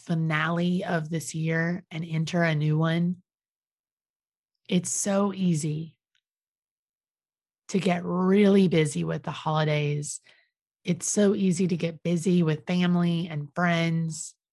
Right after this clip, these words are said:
with kicking the new year off in our business the right way,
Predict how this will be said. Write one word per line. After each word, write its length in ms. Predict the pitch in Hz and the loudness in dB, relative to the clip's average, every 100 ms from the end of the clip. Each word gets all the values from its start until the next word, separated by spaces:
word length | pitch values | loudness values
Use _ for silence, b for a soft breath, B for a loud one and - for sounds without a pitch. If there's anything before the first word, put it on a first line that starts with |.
| _ _ _ _ _ _ _ - | _ _ _ _ _ _ _ -8
with 200 | 170 170 | -6 -6
kicking 520 | - 208 208 214 196 175 | -6 -2 0 2 2 2
the 80 | |
new 220 | 170 165 175 | 2 2 4
year 280 | 180 175 | 4 2
off 400 | 170 170 170 170 - _ _ _ _ | 2 4 2 0 -8 _ _ _ _
in 120 | 208 170 | -8 -6
our 160 | 160 | -4
business 500 | 156 170 156 170 160 | -2 -2 0 0 0
the 140 | - 156 | -8 -8
right 240 | 156 165 | -6 -4
way, 500 | 160 160 160 160 | 0 0 0 -2